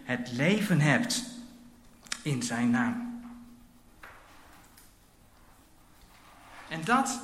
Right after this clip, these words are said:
is precies wat we bij de kamerling in werking zien. Maar niet alleen bij de kamerling. De vorige Bijbelstudie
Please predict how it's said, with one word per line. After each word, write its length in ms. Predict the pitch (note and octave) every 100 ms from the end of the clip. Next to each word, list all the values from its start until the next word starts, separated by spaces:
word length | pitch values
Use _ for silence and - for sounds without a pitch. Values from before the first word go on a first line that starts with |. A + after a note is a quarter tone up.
| -
is 180 | - E3
precies 520 | - C#3+ - B3+ B3
wat 240 | - G3 -
we 60 |
bij 200 | F3 D#3
de 120 | - -
kamerling 560 | F#3 F#3+ E3+ D#3+ D3+
in 140 | C3+ B2
werking 460 | D3 E3+ D3 C3+
zien. 440 | B2+ A#2+ - - - - - - - - - - - - -
Maar 100 | A#3
niet 140 | B3+
alleen 200 | C4 A#3+
bij 100 | A#3
de 100 | -
kamerling. 500 | A#3+ A3 C4 - - - - - - - - - - - - - -
De 160 | D#3+
vorige 460 | D3 D4 D4 F#3 E3+
Bijbelstudie 720 | D3+ F#3 A3 F3 - B2+ A#2+